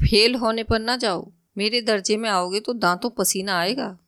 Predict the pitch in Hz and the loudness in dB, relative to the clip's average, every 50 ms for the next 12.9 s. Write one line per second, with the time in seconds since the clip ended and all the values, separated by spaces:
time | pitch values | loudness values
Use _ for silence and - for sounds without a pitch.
0 | _ _ _ _ _ - - 180 202 202 - - - 185 196 190 175 185 170 160 | _ _ _ _ _ -8 -4 -2 -2 -2 -2 -2 0 0 0 2 2 0 0 2
1 | - 180 185 190 196 196 202 - 170 170 175 185 190 185 - 220 220 - 208 185 | 2 2 2 2 2 0 0 0 0 0 0 -2 -4 -6 -6 -8 -4 0 0 0
2 | 170 165 180 190 202 220 214 - 185 - - - 190 190 208 202 - 202 185 190 | 2 2 0 0 -2 -2 -4 -4 -4 -2 -2 -2 -2 -2 -2 -4 -4 -4 -4 -4
3 | 190 208 220 220 - 220 220 220 220 226 240 240 - - 202 202 - - 202 196 | -4 -4 -6 -6 -6 -4 -4 -4 -6 -6 -6 -6 -2 -2 0 -2 -2 -2 -4 -4
4 | 196 202 202 - - - 190 180 196 208 - 233 208 - - 170 - 202 202 175 | -2 0 0 0 2 2 0 0 0 -2 -4 -4 -4 -4 -6 -8 -10 -10 -4 -2
5 | 175 202 247 - - - 220 220 214 208 196 190 - 190 185 180 170 175 170 - | 0 0 2 0 0 -2 -4 -4 -2 -4 -4 -2 -2 -2 -2 -2 -4 -6 -10 -12
6 | - _ _ _ _ _ _ _ _ _ _ _ _ - 180 202 208 226 226 - | -12 _ _ _ _ _ _ _ _ _ _ _ _ -2 2 4 4 4 4 2
7 | - - 247 233 240 247 247 247 247 214 190 202 208 214 220 214 208 202 196 190 | -2 0 0 -2 -2 -4 -4 -4 -4 -2 -2 -2 -2 -2 -2 -2 0 0 0 0
8 | 208 - 170 170 170 175 214 220 - - - 180 175 - - 175 170 175 175 185 | 0 -2 -4 -4 -4 -4 -4 -4 -4 -2 -2 0 0 0 0 0 -2 -4 -4 -8
9 | 196 220 226 202 208 _ _ _ _ _ _ _ _ - - 208 226 247 - - | -8 -8 -8 -10 -14 _ _ _ _ _ _ _ _ 0 2 2 2 2 0 -4
10 | - - - 202 208 214 214 - - 190 - - 208 196 190 190 190 180 190 190 | -10 -4 0 0 0 0 0 -4 -14 -16 -8 -2 -2 -2 0 -2 -2 -2 -2 -2
11 | 165 165 160 165 170 202 220 226 226 226 185 190 - _ _ _ _ _ _ _ | -2 -2 -2 -2 0 -2 -2 -2 -4 -8 -10 -12 -16 _ _ _ _ _ _ _
12 | _ _ - 220 226 247 262 247 - 254 226 - - 180 185 202 226 233 | _ _ -4 -2 -2 0 0 0 2 0 0 0 0 0 0 0 0 -4